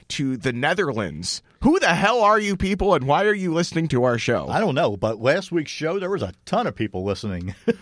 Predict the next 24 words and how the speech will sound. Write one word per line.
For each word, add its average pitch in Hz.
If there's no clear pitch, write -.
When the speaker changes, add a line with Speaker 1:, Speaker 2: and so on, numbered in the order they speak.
Speaker 1:
Like, 202
Speaker 2:
listening 226
Speaker 1:
we 254
Speaker 2:
to 254
Speaker 1:
have 254
a, 240
we 254
get 254
a 226
breakdown 202
sometimes 170
on 165
our 160
R 180
S 160
S 240
feed 123
'cause 143
we're 156
on, 147
like, 127
iTunes, 123
YouTube, 123
SoundCloud, 113